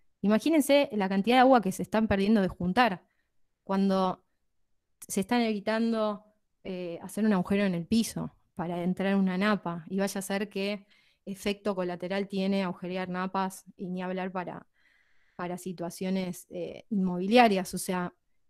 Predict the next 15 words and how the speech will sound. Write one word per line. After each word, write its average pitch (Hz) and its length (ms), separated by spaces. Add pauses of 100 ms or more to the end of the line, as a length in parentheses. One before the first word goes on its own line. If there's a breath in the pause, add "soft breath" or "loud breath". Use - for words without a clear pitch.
es 240 140
como, 214 640 (1080)
en 220 160
un 262 160
punto 294 360
es 214 260
tipo, 180 720 (640)
la 196 160
palabra 262 280
empoderamiento 226 720
ya 220 340
<laughs> 208 40
me 208 280
veo 214 180
que, 180 360